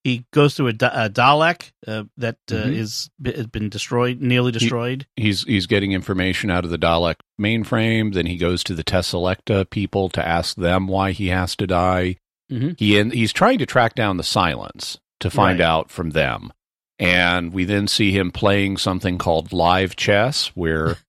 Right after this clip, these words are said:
Speaker 2: <laughs> the, uh, the electrical charge in the chess pieces increases and, uh, as, as
Speaker 1: As you play?
Speaker 2: as you play,
Speaker 1: Yeah.
Speaker 2: and he's, he's just got a guy he's gonna electrocute if, who is part of the Silence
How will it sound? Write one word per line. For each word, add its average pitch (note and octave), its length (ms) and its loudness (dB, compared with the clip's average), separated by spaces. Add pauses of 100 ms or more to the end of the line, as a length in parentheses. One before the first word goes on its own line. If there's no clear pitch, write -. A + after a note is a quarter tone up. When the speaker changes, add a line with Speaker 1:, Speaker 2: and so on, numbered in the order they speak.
(120)
Speaker 2:
<laughs> - 220 -20
the, F2 580 2
uh, D#2+ 380 2
the F#2+ 220 -2
electrical F#2 580 0
charge F#2+ 580 2
in F2+ 100 -4
the F2 80 -4
chess F#2+ 340 0
pieces G2+ 720 -2 (300)
increases B2+ 960 0 (560)
and, F#2 640 2
uh, G2 160 0
as, G2 240 2 (220)
as F#2 400 -4 (120)
Speaker 1:
As B2 180 -4
you B2 60 -4
play? C#3 360 -2 (200)
Speaker 2:
as G2+ 200 4
you F#2+ 80 0
play, G2+ 680 4
Speaker 1:
Yeah. F#2 380 4
Speaker 2:
and F#2 200 -2
he's, G2 420 0
he's G2+ 240 0
just B2+ 300 2
got A#2 180 4
a A2 60 0
guy G#2 300 4
he's F#2+ 240 -6
gonna G2 200 0
electrocute F#2 720 0
if, E2 220 -4 (140)
who G2+ 140 -2
is F2 100 -2
part C#3+ 280 4
of F#2+ 80 -2
the D#2+ 60 -6
Silence C#2 680 -6